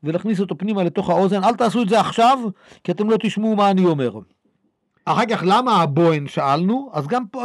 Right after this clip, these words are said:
זה הגמרא אומרת שהבוהן, האצבע היא משופעת כיתדות, אפשר לסתום איתה את האוזניים כששומעים דברים לא טובים.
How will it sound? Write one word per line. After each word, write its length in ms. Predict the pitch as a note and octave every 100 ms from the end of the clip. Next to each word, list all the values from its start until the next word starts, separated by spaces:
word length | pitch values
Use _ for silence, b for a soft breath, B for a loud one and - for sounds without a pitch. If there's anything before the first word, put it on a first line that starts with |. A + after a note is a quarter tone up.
| A3
זה 140 | C#4
הגמרא 260 | G#3+ F#3 E3+
אומרת 280 | D#3 C#3+
שהבוהן, 500 | - D3+ C#3 A3+ F#3+
האצבע 440 | D3 D3+ F#3+ E3+ D#3+
היא 200 | D3+ C#3
משופעת 760 | C3 C3 C3+ - C3+ G3+ G3 -
כיתדות, 800 | D#3+ C3+ - B2+ D3+ A#3+ B3 - b b b b _
אפשר 360 | C3+ - G3+ G#3
לסתום 440 | G3 D3 - G#3
איתה 160 | F#3+ F3+
את 120 | D3+
האוזניים 440 | D3+ C3+ B2+ G3 G3
כששומעים 440 | D3 - D3+ F3
דברים 320 | B2+ D3 E3
לא 100 | D3
טובים. 340 | D3 C3+ F#2+